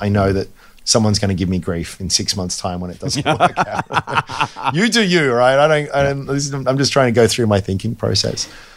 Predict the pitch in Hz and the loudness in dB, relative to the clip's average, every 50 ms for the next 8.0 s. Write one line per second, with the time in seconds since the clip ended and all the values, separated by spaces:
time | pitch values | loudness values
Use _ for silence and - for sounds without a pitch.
0 | - - - - 123 143 160 185 - - 160 123 - 107 127 123 - 135 120 113 | -20 -12 -2 0 2 2 2 0 0 0 -2 -2 0 0 -2 0 0 -2 -2 -2
1 | 95 110 107 104 101 95 90 90 92 90 85 - 90 - - 78 82 82 82 82 | -2 0 2 2 2 2 0 0 -2 -2 -4 -4 -6 -6 -4 -2 0 0 0 0
2 | - - 101 98 95 - 101 92 90 107 123 - 120 127 135 120 113 120 113 110 | 0 -2 -2 -4 -2 -4 -4 -4 -2 -2 -2 0 2 2 2 2 -2 -6 -4 -4
3 | 110 107 98 - 110 110 104 - 82 82 - - 101 98 92 92 90 95 90 95 | -4 -4 -2 -2 -2 -2 -2 -4 -6 -2 2 2 4 4 2 0 -2 -2 0 0
4 | 95 90 82 85 87 85 82 92 90 - - 92 85 85 82 80 80 78 67 76 | -2 -2 -2 0 0 2 2 0 0 -2 -6 -6 -4 -4 -4 -4 -4 -4 -4 -4
5 | 85 82 76 - 62 65 65 - 76 67 - - - - - - 95 80 69 82 | -4 -6 -6 -8 -10 -8 -2 0 0 0 0 -2 -10 -18 -8 -6 -4 0 2 2
6 | 80 78 78 65 - 78 85 - - 104 104 95 - 107 95 98 104 107 107 110 | 2 2 2 -2 -4 -6 -6 -2 0 0 0 2 2 2 2 2 0 0 0 -2
7 | 104 101 104 98 90 - - 135 131 127 117 104 - - 71 60 - - - | -2 -4 -4 -4 -2 2 4 4 4 4 2 -2 -2 -4 -6 -6 -8 -12 -18